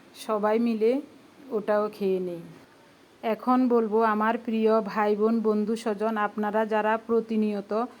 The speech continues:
সুন্দর এবং গঠনমূলক কমেন্টস করে আমাকে ধন্য করে যাচ্ছেন, আপনাদের নামগুলো। আপনারা যারা প্রতিনিয়ত ভালোবেসে আমাদের ভিডিওগুলি দেখে যাচ্ছেন, আপনাদের সবাইকে অজস্র অজস্র ধন্যবাদ, অভিনন্দন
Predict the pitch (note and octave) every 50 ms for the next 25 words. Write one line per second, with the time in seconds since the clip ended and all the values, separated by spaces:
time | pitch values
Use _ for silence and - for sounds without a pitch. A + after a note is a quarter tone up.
0 | - - - - - - B3+ B3 B3 B3 A#3+ A#3+ A#3 A#3 A3+ G#3+ A3+ B3+ C4+ B3+
1 | A3 A3 G#3 G#3 - A#3 B3+ B3+ B3 B3 B3 B3 B3 B3 - A3+ A3 A3 A3+ B3
2 | A#3+ A#3+ - B3+ A#3 A#3 A3+ A3 G#3+ G#3+ G#3 - B3 B3 G3+ G#3 A3 G#3+ G#3 G#3
3 | G#3 G3+ G#3 G3+ G#3 A#3 A3 A3 G3 G3+ - - C4 C4 B3+ - G3+ F#3+ - G#3
4 | G3 F#3+ F3+ G#3 G#3+ A3 G3+ F#3+ F3+ F3+ F3 E3+ F#3 F#3 E3+ E3+ E3 - - -
5 | - - - - - - - - - - - - A#3 A3+ A3+ - A#3 A3+ A3+ A3+
6 | A#3+ B3+ B3+ A3+ A#3 A3+ A3 A3+ A#3 A#3+ B3 B3 - B3 A#3+ A3+ A#3 A#3+ A3+ A3
7 | A3 A3 A3 G#3+ G#3+ - A3+ A#3 A3+ F#3+ F#3 G#3+ G#3 A3 A3 G#3 A3 G#3+ G#3+ -
8 | B3 A#3+ A3+ A3 A3 G#3+ G3 A#3 A#3+ A3+ F#3+ G#3+ A3 G3 G#3+ G#3+ G#3+ G#3 G3+ A3+
9 | A3 B3+ A#3+ G3 G#3+ G#3 G3+ - B3 C4 A#3+ A3+ G3+ - - - G#3+ A3 A#3 A#3+
10 | - - - - - - - A#3 A3+ A3 - - A3+ A3+ G#3+ G#3 B3+ C4+ B3+ -
11 | - A#3 A3 G#3+ B3 B3+ C#4 C4 C4+ C#4 C#4+ C#4+ - B3+ A3+ A3 G#3+ A3+ G#3+ G#3+
12 | - A3+ B3+ B3 A#3+ G#3+ G#3+ A3 G#3+ A3 - A#3+ B3 B3 A3 F#3+ G3+ A3+ A3 A3
13 | A3 G#3+ G3 G#3+ A3 A#3+ A#3 - - - - - - - A#3 G#3+ A3 B3+ C4 C4
14 | C4 B3+ B3+ B3+ B3 B3+ B3+